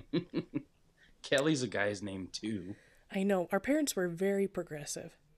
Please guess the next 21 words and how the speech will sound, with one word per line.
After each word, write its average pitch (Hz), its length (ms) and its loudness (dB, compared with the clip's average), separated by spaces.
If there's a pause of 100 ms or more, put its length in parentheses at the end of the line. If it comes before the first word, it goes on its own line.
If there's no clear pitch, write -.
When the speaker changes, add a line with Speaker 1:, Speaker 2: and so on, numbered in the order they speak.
(560)
Speaker 2:
So, 208 560 4 (160)
I 254 100 10
don't 349 260 4
know. 233 540 4 (760)
Well, 233 200 6
first 320 280 0
off, 202 140 0
how 247 120 2
was 254 160 2
your 262 100 2
Thanksgiving? 254 640 -2 (680)
Speaker 1:
You 113 140 6
know, 143 220 8
it 151 160 4
was, 143 360 2
it 107 120 -2
was 92 200 -2
actually 113 440 6
really, 120 380 6
really 113 340 6
good. 92 400 -6